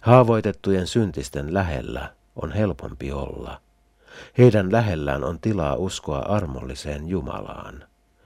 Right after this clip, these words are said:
He eivät paina käskyillä, vaan rohkaisevat sanan lupauksilla. Usko on aina Jumalan lahja, mutta me voimme sitä toisissamme vahvistaa tai tukahduttaa.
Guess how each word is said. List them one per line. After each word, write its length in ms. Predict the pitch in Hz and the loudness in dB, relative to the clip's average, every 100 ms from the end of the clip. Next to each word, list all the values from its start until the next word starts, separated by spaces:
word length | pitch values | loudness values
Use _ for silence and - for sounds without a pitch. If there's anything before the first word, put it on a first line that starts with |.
| - - - - | -20 -20 -20 -2
He 60 | 110 | 6
eivät 300 | 123 107 80 - | 6 6 2 2
paina 280 | 107 85 62 - | 2 2 -4 0
käskyillä, 840 | 104 - - 58 62 57 57 - _ _ _ 90 | 0 0 -8 -8 -6 -8 -10 -14 _ _ _ -2
vaan 200 | 90 85 | -2 2
rohkaisevat 760 | 107 107 - 67 - 60 64 | 0 0 -2 -4 -4 -8 -8
sanan 480 | - 98 82 60 60 | -4 -2 -2 -6 -8
lupauksilla. 1000 | 73 - 58 55 - - - 55 - - _ _ _ _ _ - - - - | -10 -8 -10 -10 -12 -14 -14 -14 -14 -16 _ _ _ _ _ -20 -20 -18 0
Usko 420 | 143 151 - 80 | 2 2 0 0
on 140 | 78 | 2
aina 260 | 92 101 78 | 2 2 0
Jumalan 580 | 78 113 104 69 62 64 | 0 0 0 -2 -4 -6
lahja, 560 | 82 90 76 67 65 - _ _ _ - | -2 -2 -4 -6 -6 -8 _ _ _ -6
mutta 240 | 98 - | -2 0
me 180 | 113 131 | 2 4
voimme 320 | 143 110 76 | 4 2 -2
sitä 280 | - 80 78 | -6 -6 -4
toisissamme 720 | - 95 71 65 - 64 69 | -2 -2 -2 -8 -8 -8 -4
vahvistaa 880 | 92 85 71 69 - - 67 65 64 _ _ - | -4 -4 -6 -8 -10 -10 -8 -8 -10 _ _ -2
tai 180 | 104 92 | -2 0
tukahduttaa. 1080 | 80 - 55 - 50 - _ 53 52 - | -4 -6 -8 -10 -14 -18 _ -10 -10 -12